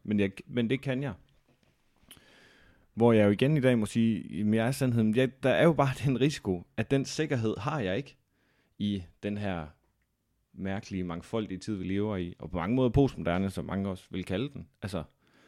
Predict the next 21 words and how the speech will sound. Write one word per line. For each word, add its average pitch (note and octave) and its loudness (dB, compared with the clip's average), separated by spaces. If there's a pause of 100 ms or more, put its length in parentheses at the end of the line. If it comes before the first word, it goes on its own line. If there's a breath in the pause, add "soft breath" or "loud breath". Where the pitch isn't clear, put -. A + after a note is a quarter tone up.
(580 soft breath)
øhm, E2+ -2
og G2+ -4
som G2 0
jeg F#2+ 2
jo F2 2
så G#2+ -6
selv A#2 -6
er, E2+ -6
er F2 -4
rundet G#2 -4
af. F2 -10 (1000)
Så, - -12 (120)
så G#2+ -6
der C#3+ 2
synes D3+ -2
jeg G2 0
jo, E2+ -2
den D#2+ -4
er, D2+ -10 (120)
den F2 -2
er, D2+ -6